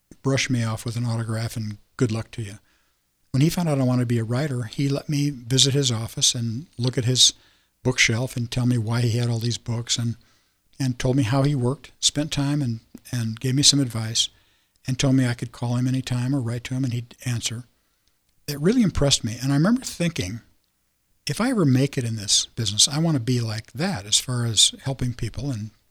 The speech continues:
you know, passing it forward. I had no idea that I would ever be really successful. I actually determined that I would answer every letter I, I got. That has become very difficult. When you have a series that sells in the tens of millions, you get hundreds of thousands of letters,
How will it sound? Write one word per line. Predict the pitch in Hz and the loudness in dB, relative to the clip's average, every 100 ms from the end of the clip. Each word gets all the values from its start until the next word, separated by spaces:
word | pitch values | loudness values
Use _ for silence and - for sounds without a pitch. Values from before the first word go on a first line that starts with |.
| _ | _
you | 135 | -6
know, | 110 - | -4 0
passing | 127 113 131 | 2 4 4
it | 131 | 2
forward. | - 190 143 - _ _ _ _ _ _ _ - | -4 -6 -6 -12 _ _ _ _ _ _ _ 0
I | |
had | 135 117 | 0 2
no | 143 190 | 2 2
idea | 131 110 110 | 0 -2 -6
that | 107 | -6
I | 110 | -6
would | 113 139 | -6 -6
ever | 135 | -4
be | 110 101 98 - | -4 -4 -10 -12
really | 113 135 139 110 | 0 4 4 0
successful. | - - 87 - - 110 _ _ _ _ _ | -4 -2 0 0 -2 -12 _ _ _ _ _
I | 151 175 | -2 0
actually | 175 - 131 | 2 2 0
determined | 113 117 - 135 135 113 | 0 -2 -2 2 2 2
that | 113 120 - | -2 -8 -6
I | 135 | -2
would | 131 | -2
answer | 120 120 131 | 0 0 0
every | 120 113 | -2 -4
letter | 117 202 123 | -4 -4 -6
I, | 90 110 _ - | -10 -20 _ -16
I | 123 | -12
got. | 95 - - _ _ _ _ _ _ _ - | -12 -16 -20 _ _ _ _ _ _ _ -4
That | 170 202 | -4 0
has | 156 | 0
become | 123 117 120 | 0 -2 -2
very | 107 135 | 0 -2
difficult. | 117 117 - 110 104 | -2 -6 -8 -16 -10
When | 110 | -4
you | 151 | -2
have | 180 156 | -2 -2
a | 127 | 2
series | - 131 120 117 | 4 4 0 -2
that | 104 131 | 0 4
sells | - 113 110 - - - | 4 4 4 2 2 -6
in | 104 | -6
the | |
tens | - - 151 156 123 | -4 -2 2 4 2
of | 104 | 0
millions, | 113 123 101 104 | -2 -2 -6 -12
you | 143 | -6
get | 143 - | -6 -8
hundreds | - - 208 196 127 113 | -20 -6 0 2 2 -2
of | 120 | -4
thousands | - 101 107 | -8 -6 -4
of | 113 | -2
letters, | 117 120 113 104 | -2 -2 -2 -4